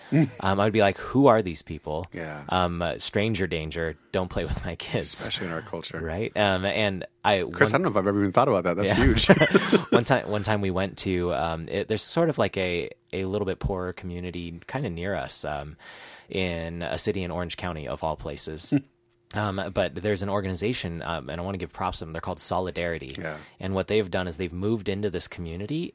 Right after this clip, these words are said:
Speaker 2: um, to be the church in the community,
Speaker 1: Mm.
Speaker 2: but also to discover the church in
Speaker 1: Yeah.
Speaker 2: the community. And they do this thing where, um, for the f-, they do these immersive experiences. So for the first hour, they have you walk around the neighborhood, and then they sort of observe what you do. Some people pick up
Speaker 1: Mm.
Speaker 2: trash. Some people start to play with kids.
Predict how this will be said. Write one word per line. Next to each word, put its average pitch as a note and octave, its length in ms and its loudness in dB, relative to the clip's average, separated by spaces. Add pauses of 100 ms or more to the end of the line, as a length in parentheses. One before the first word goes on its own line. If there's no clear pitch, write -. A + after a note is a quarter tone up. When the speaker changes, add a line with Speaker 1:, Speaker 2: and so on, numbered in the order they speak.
(140)
Speaker 2:
um, F2+ 360 -2
to - 100 -2
be G2+ 220 -6
the B2 100 -2
church D#3+ 260 -2
in E3 80 -4
the D#3+ 80 -2
community, D3+ 500 -2
Speaker 1:
Mm. - 80 -8 (180)
Speaker 2:
but G2+ 100 0
also G#2 260 2
to - 140 -4
discover E2 480 -2
the D2 100 -10
church - 460 -8
in G2 80 -6
Speaker 1:
Yeah. F2+ 60 -4
Speaker 2:
the E2 100 -6
community. D#2 520 -6
And F2+ 240 -2 (340)
they G2+ 100 4
do A2+ 140 0
this A#2+ 220 4
thing A#2 360 -2
where, F2+ 440 -2 (260)
um, F2 360 0
for G#2+ 160 0
the F2+ 100 -4
f-, - 280 -2
they E2 340 -6
do G2 160 -6
these F#2 200 -4
immersive F2+ 400 -2
experiences. A#2+ 760 -2
So - 180 4
for G#2+ 120 -2
the F#2+ 80 0
first B2+ 380 2
hour, G#2 320 0
they F#2+ 120 -2
have F#2+ 220 -2
you F#2 100 -4
walk E2+ 300 -2
around D#2 260 -6
the D#2 60 -8
neighborhood, E2+ 500 -6
and F#2+ 140 -2
then F2+ 120 -4
they F2 80 -2
sort B2+ 200 0
of C3 60 -2
observe G2 460 0
what D#2+ 120 -4
you F2 100 -6
do. F#2 160 -2
Some F2+ 220 -2
people G2 240 -4
pick - 180 -10
up - 120 -8
Speaker 1:
Mm. G#2 100 -2
Speaker 2:
trash. G#2 500 2
Some - 160 -2
people F2+ 220 -6
start D#2+ 200 -4
to - 60 -12
play D#2+ 160 -10
with D2 200 -12
kids. D3 440 -2